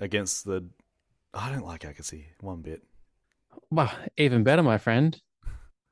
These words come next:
Speaker 2: Our, uh, our good friend Ted Danson
Speaker 1: Oh, nice.
Speaker 2: won the men's singles,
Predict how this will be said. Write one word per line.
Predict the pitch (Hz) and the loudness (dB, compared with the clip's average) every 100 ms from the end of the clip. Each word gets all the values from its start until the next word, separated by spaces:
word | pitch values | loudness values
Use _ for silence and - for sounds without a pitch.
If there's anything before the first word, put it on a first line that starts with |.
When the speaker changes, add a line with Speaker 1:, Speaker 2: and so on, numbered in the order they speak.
| _ _ _ _ _ _ _ | _ _ _ _ _ _ _
Speaker 2:
Our, | 139 135 135 131 127 127 | 0 2 4 4 4 4
uh, | 123 | 2
our | - 131 | 2 2
good | 143 131 | 2 2
friend | 139 127 | 2 2
Ted | 143 120 | 2 2
Danson | 139 - 123 156 165 _ _ - | 2 2 2 2 0 _ _ -8
Speaker 1:
Oh, | - | -4
nice. | - | 0
Speaker 2:
won | 123 120 | 2 4
the | 117 | 4
men's | 117 113 | 4 2
singles, | 127 135 190 - | 2 4 2 0